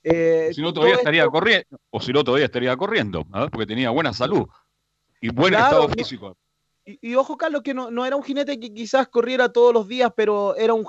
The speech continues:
Speaker 1: un, yo lo digo, un joven en, un joven, pese a la edad, siempre fue joven, su alma, todo
Speaker 2: Mentalidad.
Speaker 1: él, eh, eh, claro, porque,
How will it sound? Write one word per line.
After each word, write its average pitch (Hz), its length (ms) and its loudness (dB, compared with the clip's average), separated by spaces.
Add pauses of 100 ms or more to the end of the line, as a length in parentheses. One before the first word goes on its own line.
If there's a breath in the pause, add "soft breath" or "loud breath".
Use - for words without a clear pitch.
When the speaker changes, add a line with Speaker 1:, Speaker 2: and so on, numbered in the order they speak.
(160)
Speaker 1:
un, 190 460 -6 (800 soft breath)
yo 180 220 2
lo 254 80 8
digo, 262 560 4 (180)
un 214 220 0
joven 277 680 0 (260)
en, 196 1400 -2 (580)
un 220 140 4
joven, 208 540 4 (160)
pese 226 240 2
a 226 40 4
la 220 80 4
edad, 214 200 4
siempre 214 400 -4
fue 202 140 -4
joven, 190 420 0
su 180 220 0
alma, 208 380 2 (340 loud breath)
todo 262 380 6
Speaker 2:
Mentalidad. 226 540 -2 (100)
Speaker 1:
él, 196 60 -6
eh, 160 60 -6 (500 soft breath)
eh, 170 220 -6 (100)
claro, 196 400 2
porque, 170 460 -8